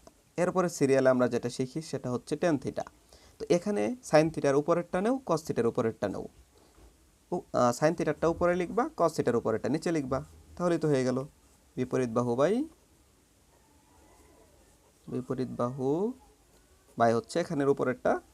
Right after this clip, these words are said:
নিচে দিয়ে দিবা সন্নিহিত বাহু, সন্নিহিত বাহু। এই যে তিনটা হয়ে গেল, এখন আমরা অন্যগুলো এমনিতেই পারবো। যেমন sin theta, sin theta-র বিপরীত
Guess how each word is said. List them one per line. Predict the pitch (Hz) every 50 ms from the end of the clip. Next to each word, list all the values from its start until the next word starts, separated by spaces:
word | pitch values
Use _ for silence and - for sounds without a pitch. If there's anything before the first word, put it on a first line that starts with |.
| _ -
নিচে | 131 123 - 123
দিয়ে | 110 120 120
দিবা | 110 - 120 156 196
সন্নিহিত | - - 143 135 123 107 -
বাহু, | - - - - - - _ _ _ _ _ _ _ _ _ _ _ _ _ _ _ _ _ _ _ _ _ _ _ _ - - - - _ - - - - - _ -
সন্নিহিত | - - 117 113 113 123 135 139 - - - 339 330 - -
বাহু। | - 143 160 147 127 - - - - _ _ _ _ _ _ _ _ _ _ _ _ _ _ _ _ _ - - - - _ _ _ _ - _ _ _ _ _ _ _ _ _ _ _ _ _ _ _ _ _ _ -
এই | - 202 220
যে | 208 208
তিনটা | - 190 180 151 147 143
হয়ে | 135 127 117 110
গেল, | 117 123 143
এখন | 151 156 - 180
আমরা | 170 165 165 160
অন্যগুলো | 156 160 160 156 143 139 127 127
এমনিতেই | 131 135 135 139 127 120
পারবো। | - 98 - - - - - - - - - -
যেমন | 151 156 151
sin | 147 - 165 160 160 151
theta, | 139 120 - 139 - - - - - - - - -
sin | 165 170 175 -
theta-র | 165 165 156
বিপরীত | 147 151 151 156 151 147